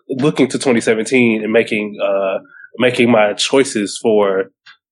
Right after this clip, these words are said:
books that I missed in twenty sixteen and twenty fifteen and also new releases for twenty seventeen that I want to, um, that I want to start reading or want to, you know, take advantage of. A lot more of my reading list this year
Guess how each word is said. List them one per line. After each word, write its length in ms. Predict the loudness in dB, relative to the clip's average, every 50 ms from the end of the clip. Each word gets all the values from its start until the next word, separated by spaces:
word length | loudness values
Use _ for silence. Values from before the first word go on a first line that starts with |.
| _
books 220 | -2 -2 0 0 0
that 80 | 0 0
I 100 | 0 0
missed 240 | -2 -2 -4 -4 -8
in 100 | -12 -8
twenty 240 | -6 -4 -4 -4
sixteen 520 | -2 -4 -4 -4 -4 -4 -2 0 2 2 0
and 80 | -2
twenty 200 | -4 -6 -8 -8
fifteen 380 | -4 -4 -4 -4 0 -2 -2 0
and 60 | 0 0
also 280 | 0 0 0 0 0
new 160 | 2 2 0
releases 400 | 0 -2 -4 -4 -4 -6 -8 -8
for 120 | -10 -8 -8
twenty 160 | -8 -6 -4
seventeen 600 | 0 2 2 2 2 0 0 -4 -6 -8 -10 -12 _ _ _ _ _
that 120 | 2 2
I 60 | 4
want 320 | 4 4 4 4 2 2 0
to, 140 | 0 0 0 0 0 -2 -2
um, 500 | 0 0 0 0 0 -2 -4 -6 -8 -4
that 100 | -2 0
I 40 | 2
want 180 | 4 4 2 2
to 60 | 0
start 260 | 0 0 0 0 0
reading 240 | -2 -2 0 0 0
or 120 | -2 0
want 140 | -2 -2 -2
to, 180 | -4 -8 -12 _ _
you 120 | -4 -4 -2
know, 20 |
take 180 | -2 -2 -2 0
advantage 340 | 2 2 2 2 2 2 0
of. 180 | -2 -2 -6 -8 _ _ _ _
A 100 | 0 0
lot 640 | 2 2 2 2 2 2 2 2 2 2 0 -2 -2 -2
more 420 | 2 4 4 6 6 6 4 2
of 160 | 0 -2 -2 -2
my 200 | -2 -2 -2 -2
reading 420 | -2 -2 -2 -2 -2 -6 -6 -6
list 300 | -6 -4 -6 -6 -8 -4
this 240 | -4 -4 -4 -2 0
year 240 | 2 2 4 2